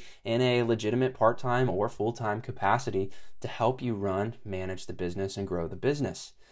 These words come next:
Here's the thing. I tried to do it all myself, and the only person that it was hurting was me. And it was also hurting the pace at which I could hit these important milestones in my business, which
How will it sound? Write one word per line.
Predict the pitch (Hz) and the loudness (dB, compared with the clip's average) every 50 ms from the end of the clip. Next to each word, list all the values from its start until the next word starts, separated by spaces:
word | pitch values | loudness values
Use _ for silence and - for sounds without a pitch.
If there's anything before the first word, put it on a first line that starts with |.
| - - - - - - - - - - - - | -20 -20 -18 -16 -12 -10 -10 -8 -10 -10 -12 2
Here's | - 185 190 175 | 8 8 8 8
the | 147 131 | 8 4
thing. | - 117 92 78 78 87 - - - - - - - - | 2 0 0 0 -2 -6 -10 -14 -18 -20 -20 -20 -2 2
I | 117 123 | 2 2
tried | 131 - 151 156 170 175 | 2 4 4 4 4 4
to | |
do | 156 151 156 160 | 2 0 0 2
it | 156 | 4
all | 147 151 | 4 4
myself, | 160 156 156 - - - 98 90 92 - - - - - - | 4 4 2 2 2 4 4 4 4 0 -4 -10 -20 -8 -2
and | - 123 | 0 2
the | 123 - | 2 2
only | - 123 135 156 165 160 | 2 0 2 2 2 0
person | - - 135 131 131 - 135 127 | 2 2 4 4 4 4 2 2
that | 120 110 110 | 4 4 4
it | 98 | 2
was | 85 98 - | 2 -2 -2
hurting | - 113 107 107 117 123 127 131 - - - - - | 0 2 2 2 2 2 0 -2 -4 -6 -8 -8 -4
was | 98 107 104 98 | -2 -2 -2 0
me. | 107 107 92 - - - - - - - - - - - - - - - - - - - | -2 -2 -2 -4 -6 -12 -16 -18 -18 -20 -20 -20 -20 -20 -20 -20 -20 -20 -20 -20 -10 -4
And | 135 151 165 156 135 120 120 | 0 2 4 4 4 4 2
it | - 120 | 2 0
was | 120 120 | 2 4
also | 131 131 131 - 123 | 4 4 4 4 0
hurting | - - 135 123 117 110 | 0 2 2 2 2 0
the | 101 | -2
pace | - - - 110 113 123 127 - | -4 -4 -4 -2 -2 -2 0 -2
at | 110 - - | -2 -2 -2
which | 98 95 95 92 - - - - - - - - - - - - - | -2 -2 -2 -2 -4 -8 -10 -12 -14 -18 -20 -20 -20 -20 -20 -6 0
I | - 107 107 | 0 2 2
could | - - - | 0 -2 -6
hit | - - - 131 113 104 - - - | -6 0 4 4 4 4 2 0 -4
these | 110 104 101 101 | -2 -2 -2 -2
important | - 107 104 - - 110 107 - 110 104 87 | -4 -6 -4 0 2 2 2 2 -2 -6 -6
milestones | 101 101 98 98 95 98 - - - 90 90 87 90 95 - | -4 -2 0 0 0 -2 -2 -4 -4 -4 -4 -4 -4 -4 -6
in | 92 101 | -6 -6
my | 95 87 | -4 -4
business, | 85 - 95 95 101 117 123 135 135 135 - - | -4 -2 0 0 0 2 0 0 0 -2 -6 -4
which | 104 104 95 - - - - - | -2 -2 -2 -2 -4 -6 -8 -10